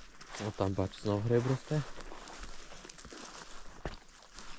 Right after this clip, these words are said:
Дивіться, як росте гарно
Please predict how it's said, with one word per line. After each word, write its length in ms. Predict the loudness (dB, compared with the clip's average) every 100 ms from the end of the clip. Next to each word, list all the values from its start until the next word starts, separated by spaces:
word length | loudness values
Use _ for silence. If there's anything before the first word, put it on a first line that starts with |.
| -6 -8 -10 -16 -16 -16 -16 -12 -10 -8 -8 -8 -8 -10 -12 -10 -10 -8 -6
Дивіться, 300 | -6 -4 -2
як 220 | -2 -2
росте 260 | -4 -2 0
гарно 380 | 0 0 0